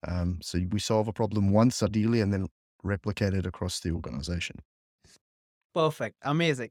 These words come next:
Speaker 2: And, uh, so that brings to the next question, like, in terms of what skills do you look for, uh, in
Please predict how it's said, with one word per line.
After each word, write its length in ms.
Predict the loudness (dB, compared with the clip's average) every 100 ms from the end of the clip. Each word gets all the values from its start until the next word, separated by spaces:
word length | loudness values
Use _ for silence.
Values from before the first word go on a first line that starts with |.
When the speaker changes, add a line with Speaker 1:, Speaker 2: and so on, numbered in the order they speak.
| -6
Speaker 2:
And, 360 | -2 -2 -4 -12 -20 -10 0
uh, 200 | 2 2
so 100 | 2
that 180 | 0 0
brings 180 | -4 -4
to 40 |
the 140 | -2
next 260 | 0 -2 -2
question, 360 | -2 -2 0 -2
like, 180 | -2 -2
in 100 | 0
terms 220 | 0 0
of 160 | 0
what 200 | 2 0
skills 500 | 0 -6 -2 0 -2
do 100 | -4
you 100 | -2
look 220 | 0 0 -2
for, 580 | -2 2 4 4 4 0 -8 -18 -8
uh, 480 | -2 0 0 0 -2 -4
in 280 | -4 -4